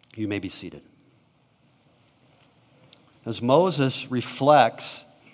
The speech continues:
on, upon the failure and the sin of the first generation, he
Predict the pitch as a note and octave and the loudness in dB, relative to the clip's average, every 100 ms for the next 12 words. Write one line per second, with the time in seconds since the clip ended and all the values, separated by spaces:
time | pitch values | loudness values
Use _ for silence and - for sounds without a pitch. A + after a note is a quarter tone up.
0 | - - _ _ _ _ _ _ _ _ | -20 -20 _ _ _ _ _ _ _ _
1 | _ _ _ _ _ _ B2+ A2+ A#2 A2 | _ _ _ _ _ _ -4 -2 -2 -6
2 | - A#2 C#3 C#3 C3 A2 - - C#3 D#3+ | -8 0 2 4 0 -4 -6 -2 0 2
3 | E3 B2 A2+ G#2+ A#2 B2+ A#2 A2+ G#2+ - | 0 0 -2 -4 -6 -4 -4 -4 -6 -8
4 | - D3+ D3+ B2+ A2 G2+ - C3+ B2 - | -6 -4 -2 -2 -4 -8 -4 -4 -4 -4
5 | B2 A#2 G#2+ A2+ B2+ - G2 F#2 _ _ | -4 -2 -2 -2 -2 -4 -10 -14 _ _
6 | _ _ _ _ _ _ _ _ _ - | _ _ _ _ _ _ _ _ _ -20
7 | _ _ _ _ _ _ _ _ _ _ | _ _ _ _ _ _ _ _ _ _
8 | _ - - _ _ _ _ - C#3 C#3+ | _ -20 -20 _ _ _ _ -4 4 4
9 | C3 - | 4 -2